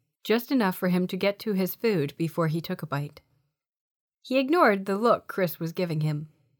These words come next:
a shocked expression as if he never expected to see Yuri eating at all.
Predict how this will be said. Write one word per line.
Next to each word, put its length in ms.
a 100
shocked 460
expression 560
as 180
if 120
he 140
never 240
expected 440
to 80
see 160
Yuri 360
eating 380
at 60
all. 360